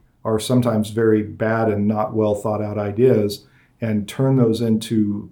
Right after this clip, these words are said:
pieces of legislation that conform with existing statute and conform with the Constitution." And they, they do that job very, very well. And I, I always, I try to think about that as much as I can about,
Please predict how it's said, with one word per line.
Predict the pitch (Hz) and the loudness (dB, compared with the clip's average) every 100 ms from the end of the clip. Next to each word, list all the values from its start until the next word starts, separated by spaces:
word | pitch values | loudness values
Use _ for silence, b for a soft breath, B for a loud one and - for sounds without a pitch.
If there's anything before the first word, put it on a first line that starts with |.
| _ | _
pieces | 127 127 120 107 | -4 -2 -4 -6
of | 101 | -2
legislation | 110 104 - 120 113 110 107 | -2 -2 -4 -2 -2 -2 -4
that | 104 - | -4 -6
conform | 104 104 127 131 127 | -8 -6 -2 2 4
with | 110 98 | 4 2
existing | 92 107 139 135 107 | -6 0 0 2 -4
statute | - 107 101 - 107 107 B B B _ | -4 -8 -8 -6 -4 -4 B B B _
and | 139 175 170 | 2 4 4
conform | 151 135 143 135 | 2 2 2 2
with | 127 | 0
the | |
Constitution." | - 131 120 - - 143 139 - 104 107 B B B B - | 0 0 0 -2 -2 0 0 -2 -2 -4 B B B B -4
And | 120 117 113 110 104 - - _ | 0 2 4 2 0 -8 -20 _
they, | 107 113 110 | -6 -2 -2
they | 110 - 110 | -4 -4 -4
do | 107 123 | 2 2
that | 113 107 101 | 4 0 0
job | 110 104 98 | -2 -2 0
very, | 110 107 | 4 4
very | 104 104 | 4 0
well. | 101 107 104 101 101 b b b - | 2 0 0 -2 -6 b b b -4
And | 107 104 104 | -2 0 -2
I, | 101 101 104 - | -6 -8 -8 -10
I | 101 | -8
always, | 104 101 98 - - | -4 -2 -4 -8 -6
I | 113 | -4
try | 110 - 123 | -4 -2 0
to | 120 | 2
think | 120 110 | 0 -2
about | 107 104 | -4 -4
that | 110 | -4
as | 101 | -2
much | 107 | -4
as | - | -4
I | 104 | -8
can | - 107 104 | -4 -4 -4
about, | 101 104 - | -6 -8 -10